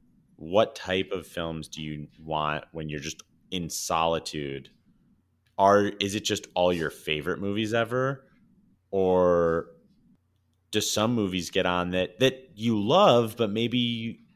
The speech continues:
aren't even in your top ten movies? And it's, it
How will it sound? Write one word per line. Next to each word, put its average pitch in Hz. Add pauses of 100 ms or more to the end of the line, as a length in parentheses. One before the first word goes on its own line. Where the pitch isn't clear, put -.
(180)
aren't 131
even 143
in 175
your 101
top 73
ten 80
movies? - (480)
And 104
it's, - (1000)
it 113